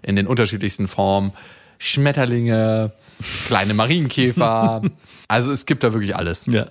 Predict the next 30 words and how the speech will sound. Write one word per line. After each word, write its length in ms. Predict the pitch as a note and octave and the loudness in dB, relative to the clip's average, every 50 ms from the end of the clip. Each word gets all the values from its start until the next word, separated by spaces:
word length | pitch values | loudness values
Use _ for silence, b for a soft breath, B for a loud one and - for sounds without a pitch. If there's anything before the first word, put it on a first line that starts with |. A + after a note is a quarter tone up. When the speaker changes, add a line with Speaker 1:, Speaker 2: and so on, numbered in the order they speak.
| - _ - | -12 _ -6
Speaker 1:
Und 100 | - G#2 | -2 0
das 60 | A2+ | 0
ist 80 | A2 A2 | 2 2
so 100 | C3 C#3 | 2 2
eine 140 | B2+ A#2+ B2 | 2 2 2
Übersichtstafel, 680 | - E3+ F#3 E3 D3 D3 C#3+ - - C3 C3 C3+ C3 | 2 2 2 2 2 0 -4 -2 0 0 0 0 -2
wo 100 | A#2+ A2+ | -4 -4
die 120 | A2 A2 - | -4 0 0
alle 160 | A2 A2+ A#2 | 2 2 2
nebeneinander 420 | A2 G#2+ G#2 G#2 G2 F#2+ F#2+ F#2 | 2 2 2 2 2 2 2 2
sind. 160 | F2+ F2+ F#2+ - | 0 -2 -2 -2
Und 60 | - G#2 | 0 2
dann 100 | A2 B2 | 2 2
habe 100 | C#3 C#3 | 2 0
ich 80 | - | -4
gesagt, 220 | - D3 B2+ - B B B B B B B | -4 -4 -4 -4 B B B B B B B
"Rate 400 | - A#2 A2+ A#2 C#3+ D#3+ - F#3 | -4 0 2 2 2 2 0 -2
mal, 400 | F3 E3+ E3+ F3 F#3 G3 - - - _ | -2 0 2 2 2 2 0 -2 -8 _
wie 200 | - B2 A2+ B2 | -10 -6 -4 0
ich 260 | - C#3+ C#3 - - - | 0 0 0 0 -2 0
deine 260 | B2+ A#2+ A#2+ A#2 A2 | 2 2 2 2 -2
Punani 380 | - - G#2 G2+ G2 G2 G2 | -4 -2 0 2 2 2 2
sehe. 380 | F#2 F2 F2+ F2+ F2+ G2+ B2 - b b b b | 0 0 0 0 0 0 0 -2 b b b b
Speaker 2:
Ja. 180 | - A#2+ A#2 - | 0 0 2 2
Speaker 1:
Gib 140 | - B2+ - | 0 0 2
mir 100 | C#3 A#2+ | 2 2
mal 100 | A2+ G#2+ | 4 4
die 100 | G#2+ G#2+ | 4 4
Nummern 320 | G#2 G#2+ G2+ F#2 E2+ E2 | 4 4 4 2 2 0
durch." 300 | E2 D#2+ - - G#2+ - | -2 -2 -4 -6 -8 -10